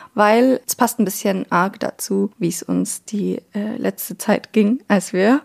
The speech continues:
bei dir in Amerika waren. Hm, weil wir doch sehr viel gegessen haben und wenn man dann so aus dem Restaurant rausgeht und sich so, oh, fühlt und dann setzt man sich ins Auto und es ist so, pff. Ja,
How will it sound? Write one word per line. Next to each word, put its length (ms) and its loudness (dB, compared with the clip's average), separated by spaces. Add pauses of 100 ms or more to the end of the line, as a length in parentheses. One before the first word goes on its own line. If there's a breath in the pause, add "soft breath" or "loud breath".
bei 120 4
dir 140 6
in 40 4
Amerika 500 -2
waren. 240 4 (140)
Hm, 400 4
weil 120 2
wir 100 2
doch 160 -6
sehr 140 -4
viel 160 -2
gegessen 440 2
haben 400 2
und 360 -6
wenn 120 0
man 160 -2
dann 160 -2
so 140 -6
aus 140 -10
dem 240 -2 (380 soft breath)
Restaurant 480 4
rausgeht 440 0
und 140 -10
sich 120 -8
so, 200 -8 (180)
oh, 220 -8 (140)
fühlt 540 2
und 140 2
dann 200 0 (120)
setzt 180 -2
man 140 2
sich 140 -2
ins 160 0
Auto 420 2
und 160 -2
es 100 -8
ist 140 -8
so, 220 -4 (260)
pff. 240 -16 (800)
Ja, 140 -4